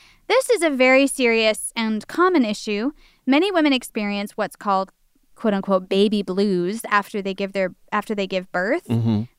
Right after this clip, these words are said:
Speaker 1: But Mayo Clinic says one in ten of these women may go on to experience seriously debilitating and dangerous P P D.
Speaker 2: Yeah.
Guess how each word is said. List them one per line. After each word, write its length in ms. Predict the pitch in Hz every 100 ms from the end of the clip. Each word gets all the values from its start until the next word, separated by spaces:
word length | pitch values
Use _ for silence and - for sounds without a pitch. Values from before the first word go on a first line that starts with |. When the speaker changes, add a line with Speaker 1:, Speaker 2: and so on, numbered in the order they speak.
| -
Speaker 1:
But 160 | 233
Mayo 400 | 233 339 523 339
Clinic 420 | - 247 233 220
says 260 | - 233 220
one 320 | 202 220 320
in 200 | 349 214
ten 340 | - 208 214 294
of 80 |
these 220 | 285 339 302
women 320 | 330 330 262
may 120 | 240
go 180 | 285 359
on 80 | 320
to 120 | 277
experience 680 | 202 - - 226 220 202 175
seriously 840 | - - 226 269 285 269 - 247
debilitating 720 | 214 196 185 220 254 269 277
and 220 | 233 190 -
dangerous 720 | 202 247 277 220 165 151 -
P 160 | - 185
P 220 | - 185
D. 400 | - 165 120 90 117
Speaker 2:
Yeah. 200 | 107